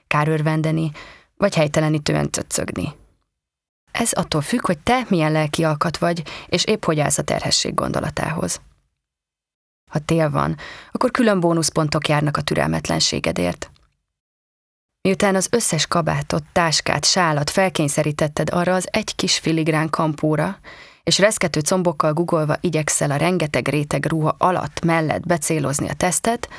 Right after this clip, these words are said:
de igazából a száddal tartott pulóvered mögött vakon reménykedsz a szerencsés együttállásban és abban,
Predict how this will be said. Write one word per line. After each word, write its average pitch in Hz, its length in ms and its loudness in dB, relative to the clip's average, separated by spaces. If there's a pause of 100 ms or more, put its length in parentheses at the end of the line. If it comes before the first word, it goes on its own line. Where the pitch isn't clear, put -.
(880)
de - 140 2
igazából 165 440 2
a 151 40 0
száddal 170 400 2
tartott 151 380 -2
pulóvered 151 540 0
mögött 147 280 -2
vakon 151 380 0
reménykedsz 151 540 -2
a 151 40 0
szerencsés 147 520 0
együttállásban 151 1000 0
és 147 220 -2
abban, 156 500 -2